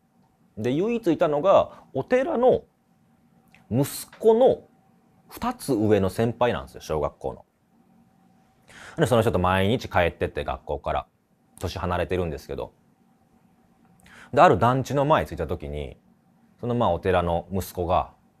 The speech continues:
「おい、あそこ知ってるか？」って言うんですよ。「え、何、何？」って指さしたのが団地なんですよね。「あそこ幽霊団地らしいぞ。」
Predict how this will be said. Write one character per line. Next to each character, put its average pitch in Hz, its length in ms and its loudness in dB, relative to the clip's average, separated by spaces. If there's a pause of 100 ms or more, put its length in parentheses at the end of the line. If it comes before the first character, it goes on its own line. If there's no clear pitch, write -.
(400)
「お 101 300 2
い、 78 40 -2 (920)
あ 90 100 -2
そ 113 100 4
こ 170 80 2
知 107 100 -2
っ 92 60 -4
て 180 140 6
る 196 100 6
か？」 73 340 2
っ - 40 -20
て - 60 -18
言 - 40 -18
う - 40 -20
ん - 20 -20
で - 40 -20
す - 40 -20
よ。 - 60 -20 (600)
「え、 - 20 -8
何、 117 180 0
何？」 98 220 -2 (140)
っ - 40 -20
て - 120 -20 (140)
指 139 140 -2
さ 113 100 -4
し - 40 -12
た 82 60 -10
の 76 80 -8
が 76 60 -12
団 151 200 2
地 175 100 -6
な - 80 -2
ん - 20 -14
で - 60 -18
す - 60 -20
よ - 80 -18
ね。 - 100 -20 (720)
「あ 90 120 0
そ 165 100 2
こ 170 80 4
幽 120 400 6
霊 170 160 6
団 175 200 2
地 - 100 -2
ら 190 100 6
し 190 160 -4
い 123 60 2
ぞ。」 - 240 -12